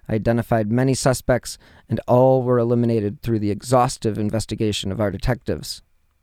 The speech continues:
Though the case stalled, Marshall said it was never considered cold. Of course, detectives came and went over the years, some retiring without ever having brought closure to the case and to Hansen's family.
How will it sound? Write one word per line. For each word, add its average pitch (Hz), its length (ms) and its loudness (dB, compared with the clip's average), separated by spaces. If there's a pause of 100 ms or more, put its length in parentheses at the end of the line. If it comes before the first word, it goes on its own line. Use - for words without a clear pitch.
(640)
Though - 80 -12
the 113 140 -2
case 143 260 2
stalled, 147 460 4
Marshall 113 360 0
said 113 220 -2
it 101 60 -2
was 98 200 -6 (240)
never 143 380 4
considered - 480 -4
cold. - 500 0 (840)
Of - 80 -20
course, 131 240 2
detectives 143 480 0 (320)
came 233 180 6
and 156 220 2
went 165 260 4
over 147 220 2
the 139 100 2
years, 127 540 2 (300)
some 160 240 4
retiring 143 760 2 (340)
without 135 380 4
ever 120 360 2
having 117 400 0
brought 123 280 0
closure 123 380 0
to 110 80 -4
the 107 100 -6
case 131 420 0 (380)
and 127 160 0
to 123 60 0
Hansen's 127 500 -2
family. 135 580 -2